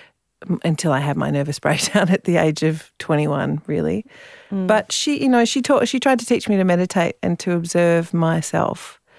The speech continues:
Speaker 1: And in observing myself, I found out that I was a little bit weird, and I didn't like that feeling.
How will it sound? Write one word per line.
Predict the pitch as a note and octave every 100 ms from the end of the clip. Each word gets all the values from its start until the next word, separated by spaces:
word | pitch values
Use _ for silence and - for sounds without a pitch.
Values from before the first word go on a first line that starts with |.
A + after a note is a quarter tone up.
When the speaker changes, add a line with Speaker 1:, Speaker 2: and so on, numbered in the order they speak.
| - - _ -
Speaker 1:
And | G#3
in | A#3 B3+
observing | A3 G3 G3+ A3
myself, | F#3+ F#3 E3 E3
I | F3
found | - F3 F3
out | - -
that | E3+
I |
was | E3 E3 -
a | F3
little | F3 E3+
bit | -
weird, | E3+ D#3+ E3
and | E3 F3+
I |
didn't | G3 G3+ G3
like | - - -
that | - -
feeling. | - E2 D#2+ -